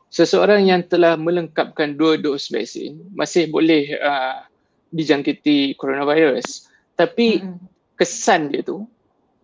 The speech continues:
Speaker 1: kesan tahap keterukan, um, efek jangkitan tu tak seteruk seseorang yang
Speaker 2: Mm-mm.
Speaker 1: tidak menerima ja-, uh, vaksin. Jadi, um, kadar,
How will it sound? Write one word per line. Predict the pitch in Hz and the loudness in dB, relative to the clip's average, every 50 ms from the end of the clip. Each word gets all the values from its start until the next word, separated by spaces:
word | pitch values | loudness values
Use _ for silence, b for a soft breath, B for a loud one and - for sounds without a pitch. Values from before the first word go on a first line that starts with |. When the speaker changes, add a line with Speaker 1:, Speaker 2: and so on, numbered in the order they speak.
| _ - | _ -4
Speaker 1:
kesan | 165 - - - - 180 170 160 - | -4 -4 -4 -4 -4 -4 -4 -4 -4
tahap | - - - 202 - - - _ | -4 0 0 0 0 -2 -2 _
keterukan, | - 170 170 - - 170 175 190 - - - - - 196 175 165 156 156 147 147 143 | 0 0 2 2 2 4 4 4 2 0 -2 0 2 2 2 2 0 -4 -6 -6 -6
um, | - - - 151 143 139 143 143 131 - - _ _ | -4 -2 0 0 0 -2 -4 -8 -12 -16 -20 _ _
efek | - 160 - - - - 220 - - - - | -6 -6 -4 -4 -2 -2 0 0 -2 -2 -2
jangkitan | 165 156 151 - 175 165 - 190 170 156 151 | 0 0 2 2 0 2 2 2 0 2 0
tu | - 180 180 175 - | -2 -4 -4 -4 0
tak | - 226 - | 0 0 0
seteruk | - - 180 170 - - 175 190 233 262 - - _ b b b b b b - | 2 -2 -2 -2 0 0 2 2 2 2 0 -8 _ b b b b b b -4
seseorang | - 170 160 - 180 175 175 175 170 | -4 0 2 2 4 4 4 4 2
yang | 160 185 | 0 2
Speaker 2:
Mm-mm. | 196 | 2
Speaker 1:
tidak | 208 202 135 156 | 2 2 2 0
menerima | 160 147 151 147 147 143 143 131 | -2 -4 -4 -4 -4 -6 -6 -8
ja-, | - - - | -8 -10 -10
uh, | - 143 135 | -8 -10 -6
vaksin. | 127 123 127 - - - - - _ _ _ _ _ _ - _ _ _ _ | -6 -6 -6 -6 -8 -12 -12 -14 _ _ _ _ _ _ -20 _ _ _ _
Jadi, | _ - 151 156 175 180 175 - | _ 0 4 6 8 8 8 6
um, | 165 165 160 160 160 160 160 160 156 156 - - _ _ _ | 4 4 4 4 4 4 2 0 -4 -6 -10 -14 _ _ _
kadar, | 170 175 165 185 180 175 175 170 170 170 165 165 | -2 0 4 6 8 8 8 8 8 6 4 2